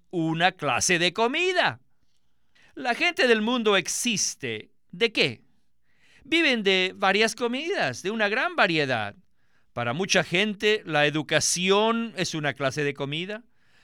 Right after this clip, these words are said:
Las películas son otra clase de comida. Todas las diferentes clases de deportes son otra variedad de alimento.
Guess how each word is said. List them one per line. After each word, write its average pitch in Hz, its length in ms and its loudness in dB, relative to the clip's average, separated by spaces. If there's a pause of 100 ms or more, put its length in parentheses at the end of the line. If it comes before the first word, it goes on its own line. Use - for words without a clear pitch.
(120)
Las 127 240 -4
películas 196 1120 0
son 185 240 0
otra 180 220 0
clase 196 320 0
de 190 80 0
comida. 190 440 0 (280)
Todas 254 240 4
las 240 120 4
diferentes 226 480 0
clases 226 320 0
de 202 120 2
deportes 185 960 0
son 151 360 -4
otra 156 280 0
variedad 139 440 2
de 131 120 0
alimento. 131 760 -2